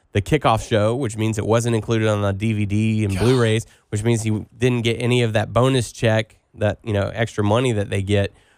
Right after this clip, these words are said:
Speaker 1: for being on the WrestleMania card. Uh, he was unhappy with the way he's been treated and looking to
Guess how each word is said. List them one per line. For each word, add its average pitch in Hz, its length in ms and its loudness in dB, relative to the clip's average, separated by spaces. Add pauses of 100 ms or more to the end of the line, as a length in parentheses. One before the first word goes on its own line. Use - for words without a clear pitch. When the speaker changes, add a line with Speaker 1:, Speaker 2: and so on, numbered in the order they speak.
(160)
Speaker 1:
for 123 160 2
being 120 320 2
on 117 120 2
the 113 60 0
WrestleMania 113 600 0
card. 107 420 2 (440)
Uh, 95 300 2
he 95 80 2
was 95 160 0
unhappy 104 440 2
with 101 140 -2
the 104 60 -6
way 101 180 0
he's 98 120 -6
been 98 160 -6
treated 104 500 -4
and 90 360 -4 (960)
looking 98 320 -2
to 98 320 2